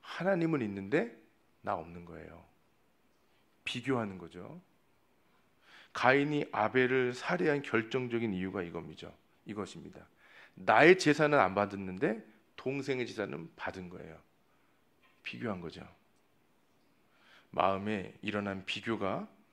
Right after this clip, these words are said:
탐내는 탐심의 시작이 된 겁니다. 아, 주변을 보면 비교하게 돼 있어요.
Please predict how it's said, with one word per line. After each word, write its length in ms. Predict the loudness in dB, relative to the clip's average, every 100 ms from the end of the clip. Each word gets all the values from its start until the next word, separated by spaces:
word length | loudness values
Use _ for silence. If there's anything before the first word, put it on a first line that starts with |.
| _ _ _ _
탐내는 640 | -10 -6 -4 -4 -6 -8
탐심의 680 | -8 -6 -4 -4 -4 -4 -6 -10 _ _
시작이 640 | -6 -4 -4 -6 -6 -8 -8
된 160 | -10
겁니다. 440 | -10 -12 -14 -18 -20 _ _ _ _ _ _ _ _ _ _ _ _ _ _ _ _ _ _ _ _ _ _ _ _ _
아, 100 | -20 -6
주변을 420 | -4 2 4 4
보면 600 | 0 -2 -2 -4 -8 -14 -20 _ _ _ _ _ _ _ _ _ -20 -14
비교하게 420 | -10 -4 -4 -4 -6
돼 140 | -8
있어요. 280 | -12 -14